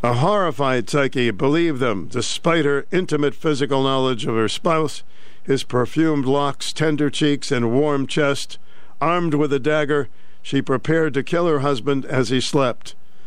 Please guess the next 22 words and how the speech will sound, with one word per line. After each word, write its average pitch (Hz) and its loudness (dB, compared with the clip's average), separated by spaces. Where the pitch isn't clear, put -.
But - -2
first, 156 0
ignoring 147 0
his 120 0
repeated 131 2
warnings, 135 2
she 135 0
gazed 165 2
at 143 2
him 135 2
by 117 2
the 104 2
light 160 0
of 135 -2
an 143 2
oil 127 2
lamp. 107 0
Here, 131 2
halfway 139 2
through 135 0
the 131 2
story, 113 2